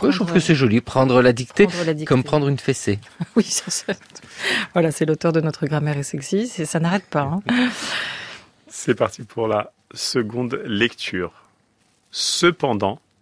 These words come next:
Speaker 3: cependant, de tels faits, cependant, de tels faits demeurent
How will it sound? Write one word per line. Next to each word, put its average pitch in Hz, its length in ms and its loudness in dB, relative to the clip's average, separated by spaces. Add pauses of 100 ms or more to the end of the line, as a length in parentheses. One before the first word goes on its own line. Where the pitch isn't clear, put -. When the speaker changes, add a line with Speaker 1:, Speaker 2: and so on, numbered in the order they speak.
(1500)
Speaker 3:
cependant, 87 920 -10 (2000)
de 110 360 2 (160)
tels 127 460 2
faits, - 440 0 (1400)
cependant, 95 880 -10 (1040)
de 98 460 -6 (580)
tels 98 500 2 (180)
faits - 460 0 (2250)
demeurent 147 880 4